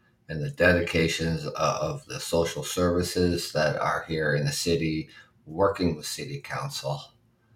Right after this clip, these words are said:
um, in order to tackle this homeless problem that we are facing here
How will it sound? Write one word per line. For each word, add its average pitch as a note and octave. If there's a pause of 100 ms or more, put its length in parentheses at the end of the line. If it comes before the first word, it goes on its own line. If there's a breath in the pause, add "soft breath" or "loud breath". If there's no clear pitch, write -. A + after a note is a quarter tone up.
(460 soft breath)
um, C#2+ (100)
in D2+
order D#2+
to C#2+
tackle D#2+ (100)
this D2
homeless D#2+
problem C#2+ (760 soft breath)
that D#2
we D2+
are D2
facing D2
here C#2+